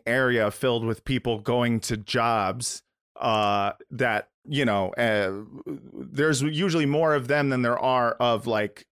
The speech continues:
the, uh, uh, homeless and, uh,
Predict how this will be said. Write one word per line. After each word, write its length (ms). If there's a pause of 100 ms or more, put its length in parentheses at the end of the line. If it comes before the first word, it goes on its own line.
(160)
the, 560 (120)
uh, 580 (760)
uh, 160 (120)
homeless 600
and, 340 (100)
uh, 460